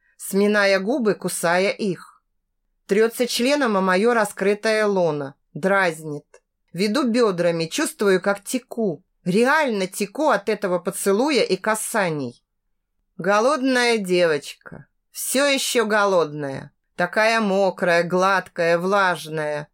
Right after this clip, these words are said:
Сука, какая узкая. Выгибаю спину, когда пальцы Игоря растирают клитор, а потом проникают внутрь, трахая меня.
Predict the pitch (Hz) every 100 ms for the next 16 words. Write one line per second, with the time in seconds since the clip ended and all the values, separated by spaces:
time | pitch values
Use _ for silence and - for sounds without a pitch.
0 | _ - - - - 208 196 175 170 185
1 | - 302 285 247 220 202 175 - - 170
2 | 156 147 147 _ _ _ _ _ _ _
3 | 160 208 240 233 240 226 233 - 277 285
4 | 208 185 190 202 202 214 196 - 185 226
5 | 269 226 202 175 175 - 180 185 202 -
6 | 233 294 - 190 156 160 156 226 247 220
7 | 202 190 208 226 226 220 254 208 165 147
8 | - 175 185 214 214 220 240 226 156